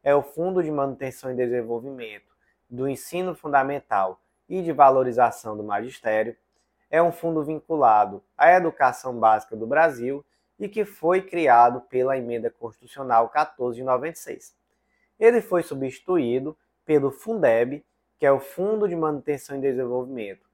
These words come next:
da Educação Básica e Valorização dos Profissionais da Educação, através da Emenda cinquenta e três de dois mil e seis. Qual o objetivo do fundef? O objetivo principal era garantir recursos financeiros para o ensino fundamental,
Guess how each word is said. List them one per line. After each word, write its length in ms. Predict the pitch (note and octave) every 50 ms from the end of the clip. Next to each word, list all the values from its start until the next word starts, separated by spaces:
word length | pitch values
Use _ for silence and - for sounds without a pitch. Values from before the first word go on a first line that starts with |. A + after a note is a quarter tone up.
| _ _ _ _ _
da 280 | A#2+ B2+ D3+ D#3+ F3 F3
Educação 600 | E3 D#3 C#3+ - - C3+ B2 - - C#3 C#3 C3+
Básica 400 | B2 A#2 A2+ A2+ A2 - _ A#2+
e 40 |
Valorização 840 | A2 G#2 C3+ D3 D#3 E3+ F3 E3 D#3 C#3 C#3 C#3 C3 C3 - B2+ A#2+
dos 120 | A2+ -
Profissionais 640 | _ _ A#2 A2 - - A#2 A2 A2 G2+ G#2 G#2 G2
da 80 | A2
Educação, 720 | G#2 G2 G2+ - C#3 D3 D3 - - - A#2+ C3+ D#3 E3+ - _ _ _ _ _ _ _ _
através 640 | - F3+ F3+ F3+ F#3+ F#3 F3+ D#3 C3 C3 C3+ C#3 C3
da 120 | C#3+ C#3
Emenda 340 | C#3 B2 A#2 A#2+ A#2+ A#2+ B2+
cinquenta 580 | - - - D3 _ _ _ C#3+ C#3+ C#3+ - E3+
e 40 |
três 300 | - _ _ B2 A#2+ A#2+
de 80 | A2+ G#2+
dois 120 | B2 A#2+
mil 160 | A#2+ C3+ D3 E3+
e 40 |
seis. 500 | E3 - - B2 - - - - - _ _ _ _ _ _ _
Qual 280 | _ F3 F#3 F#3+ G#3+ G#3
o 80 | G#3 G#3
objetivo 600 | F#3+ F3+ F3+ E3 F3+ E3+ D#3+ - - E3+ E3 E3
do 120 | E3 E3
fundef? 480 | D3+ - _ F3+ E3 D#3+ G2+ G2+ - - _ _ _ _ _ _ _ _
O 60 | - C3
objetivo 600 | C3 B2 A#2 A2+ C3 B2+ B2 - - A#2+ A#2 G#2+
principal 680 | _ - C#3 C#3 - - F#3+ - _ - C#3 C#3 D3
era 160 | D#3+ E3 D#3+
garantir 560 | C3+ A#2+ C#3 D3 D3 E3+ E3+ - - - C#3+ C3+
recursos 600 | C#3 C3+ - _ _ - E3+ F#3 G3 G3 - -
financeiros 880 | _ F#3+ F3+ F#3 F#3 F#3 F#3 - - C3+ A#2+ B2+ C#3+ D3+ E3 - _ _ _ _ _ _ _ _
para 260 | _ D#3+ D3+ D3+ D3+ E3
o 60 | F3+
ensino 340 | D#3+ - - - C#3+ D3 C#3+
fundamental, 1000 | - - D#3 D3 D3 D3 D#3 F3+ G3+ G#3 G3+ - F3 D3+ C#3 B2 A2+ G#2+ -